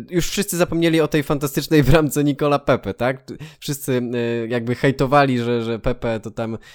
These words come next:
e, niby taki dribler, ale, ale jeszcze nic takiego, e, superowego nie zrobił, no to proszę bardzo, dwie siatki, gol słabszą nogą, ale w ogóle nikt o tym nie pamięta, bo to spotkanie było tak absurdalne, że wydaje się, że ten gol to w ogóle był w innej,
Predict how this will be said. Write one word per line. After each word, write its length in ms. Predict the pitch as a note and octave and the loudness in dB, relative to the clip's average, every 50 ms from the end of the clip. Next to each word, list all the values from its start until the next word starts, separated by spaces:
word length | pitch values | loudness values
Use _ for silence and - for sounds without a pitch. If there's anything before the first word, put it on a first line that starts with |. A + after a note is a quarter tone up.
| - _ - | -20 _ -8
e, 120 | - A2+ | -4 -2
niby 240 | A#2 C3 C3+ B2+ C3 | 0 0 0 0 0
taki 240 | - B2+ - - B2 | -2 -2 -4 -6 -6
dribler, 420 | G#2+ B2 C3+ D3 B2+ C3 B2+ A#2+ | -4 -2 -2 -2 0 0 -2 -2
ale, 140 | B2 A#2+ A#2+ | -2 -2 -4
ale 280 | A#2+ A2 E2 A2+ A#2+ A#2+ | -4 -4 -4 -4 -2 -2
jeszcze 260 | A#2+ A#2+ - - B2+ | -4 -4 -4 -4 -6
nic 120 | A#2 - | -6 -6
takiego, 640 | - A#2 - - A#2 A2 A#2 A2+ A2+ A2+ F#2 E2 G#2+ | -8 -10 -10 -8 -6 -4 -2 -2 -2 -2 -2 -4 -4
e, 40 | A2 | -4
superowego 640 | - - A2+ - B2+ A2+ A2+ A2+ A2+ A#2 A2+ A#2 | -6 -6 -6 -4 -4 -2 -2 -2 -2 -2 -2 0
nie 120 | A2+ A2+ A2 | 0 0 0
zrobił, 320 | A2+ B2 C3 B2+ B2+ B2+ B2 | 0 -2 -2 0 0 0 0
no 100 | B2 A2 | 0 0
to 100 | B2+ A#2 | -2 -2
proszę 280 | - C3 B2+ - C3+ | 0 0 0 0 2
bardzo, 380 | A#2+ C3 B2+ A#2 A2 F#2+ G2 F#2+ | 2 4 4 4 2 -2 -6 -6
dwie 200 | F#2+ A2 C3+ C3 | 0 0 0 0
siatki, 560 | - - B2+ B2 A#2+ - - - A#2 A2+ A2+ - _ - - | 2 0 0 0 -2 -4 -8 -8 -6 -6 -8 -10 _ -10 -2
gol 240 | A2+ C3+ C3+ B2+ | 0 2 2 2
słabszą 380 | B2 - C#3 B2 - - - A#2+ | 0 0 -2 -2 -2 -4 -4 -4
nogą, 440 | A2+ A2+ A#2 A2+ A2 G#2+ G#2+ G#2 G2+ - - - - - | -2 -2 -2 -2 -2 -2 -4 -4 -6 -8 -14 -20 -10 -2
ale 180 | C3+ C#3+ C#3+ C3+ | 2 2 2 2
w 60 | C#3+ | 2
ogóle 220 | D3 C#3+ D3+ D3+ | 0 -2 -2 0
nikt 280 | D#3+ E3+ D#3 - - - | 0 -2 -2 -2 -2 -2
o 60 | D3+ | -2
tym 160 | C3 D#3 D3+ | 0 0 2
nie 120 | E3 D3 B2 | 4 4 6
pamięta, 400 | E3 D#3 D3+ D3+ C#3+ B2 D3 B2+ | 6 4 4 4 2 2 0 -2
bo 120 | A#2 B2+ | -2 -6
to 80 | - - | -8 -10
spotkanie 580 | - - - - - C#3+ - - C#3 C3+ C3+ | -10 -12 -14 -10 -8 -6 -4 -2 -2 -2 -2
było 120 | B2+ C3 B2+ | -2 -2 0
tak 180 | - C3+ - | -2 -2 -2
absurdalne, 720 | - C3 - - - C3+ B2 B2 C3 C3 C3 B2+ B2+ B2 A#2+ | -4 -6 -6 -6 -6 -4 -2 0 2 2 2 2 0 -2 -2
że 360 | A#2+ A#2+ A#2+ A#2+ A#2+ A#2+ A2 | -2 -2 -2 -2 -2 -4 -4
wydaje 360 | A2 B2 B2 B2 B2 A#2+ A#2 | -4 0 0 2 2 0 0
się, 100 | A#2+ B2+ | -2 -4
że 100 | A2+ A2+ | -6 -6
ten 160 | - A#2 A2+ | -6 -6 -4
gol 180 | A2 A#2+ A#2 A2 | -4 -4 -4 -4
to 120 | - A2+ | -4 -8
w 60 | G#2+ | -8
ogóle 200 | A2 G#2+ A2+ A2+ | -6 -6 -4 -4
był 180 | G#2 G#2+ A2 G#2+ | -4 -4 -6 -6
w 100 | G2+ G#2+ | -6 -6
innej, 340 | A2+ A2 G#2+ A2 G#2+ G#2 | -6 -4 -4 -4 -4 -6